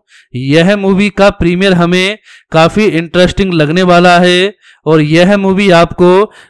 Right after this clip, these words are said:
जरूर पसंद आने वाली है। तो दोस्तों, आप इस मूवी को हिंदी भाषा में जरूर एंजॉय कीजिएगा।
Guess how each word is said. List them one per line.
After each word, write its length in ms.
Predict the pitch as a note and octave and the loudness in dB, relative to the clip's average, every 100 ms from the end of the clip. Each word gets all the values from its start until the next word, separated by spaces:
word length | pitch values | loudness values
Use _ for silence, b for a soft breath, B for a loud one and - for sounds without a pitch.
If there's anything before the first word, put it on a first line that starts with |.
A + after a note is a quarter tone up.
| b | b
जरूर 400 | B2+ C#3+ F3 G#3 | -4 0 2 2
पसंद 340 | F3 F3+ F#3 | 0 0 -2
आने 360 | D#3 C#3+ D#3+ G#3 - _ - | -2 -2 -2 -4 -8 _ -8
वाली 460 | B2+ D3 D3 C3+ | -2 0 2 0
है। 400 | C3+ F3 G#2+ - _ b b b D3+ | 0 0 -2 -10 _ b b b 0
तो 60 | |
दोस्तों, 400 | E3 F#3 - A3 | 2 2 2 0
आप 340 | D#3+ E3 F#3 F3+ | 2 2 2 0
इस 200 | G#3 G3+ | -2 -2
मूवी 400 | F3+ F#3 F#3 G3 | 0 0 0 0
को 480 | - F#3+ F#3+ G#3 - b b | 2 2 2 0 -6 b b
हिंदी 320 | D#3+ F3+ G3 | -2 0 0
भाषा 420 | G3 D#3+ E3 F#3 F3 | 2 2 2 0 2
में 260 | F#3+ C3 - _ _ | 0 -2 -8 _ _
जरूर 400 | A#2+ B2 E3+ G3 D#3 | -10 0 2 2 2
एंजॉय 360 | E3+ E3 F3 | -2 0 0
कीजिएगा। 840 | F3 D3+ D#3+ E3 F3+ F3 F3+ F3+ | 0 -4 -4 0 0 0 0 -2